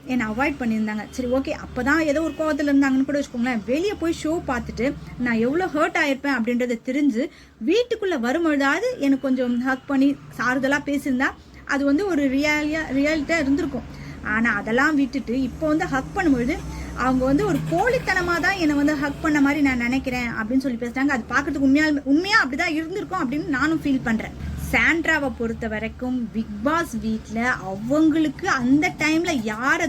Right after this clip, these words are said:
தோணுதோ அவங்கள ஃப்ரெண்டா வச்சுப்பாங்க. வேண்டாம் அப்படின்னா தூக்கி போடக்கூடிய முதல் நபரா சாண்ட்ராவா தான் இருப்பாங்க. அதை கரெக்டா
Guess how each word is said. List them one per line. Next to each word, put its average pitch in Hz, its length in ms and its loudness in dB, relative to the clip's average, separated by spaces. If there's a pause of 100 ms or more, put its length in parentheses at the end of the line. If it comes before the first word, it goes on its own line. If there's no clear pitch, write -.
(100)
தோணுதோ 262 300 0
அவங்கள 247 360 0
ஃப்ரெண்டா 254 260 0
வச்சுப்பாங்க. 220 420 -6 (160)
வேண்டாம் 285 480 2
அப்படின்னா 233 320 -4 (120)
தூக்கி 285 260 -4
போடக்கூடிய 226 480 -6
முதல் 226 300 -2
நபரா 240 300 0 (380)
சாண்ட்ராவா 226 440 -2
தான் 247 180 0
இருப்பாங்க. 233 180 -2
அதை 247 320 -2
கரெக்டா 269 360 0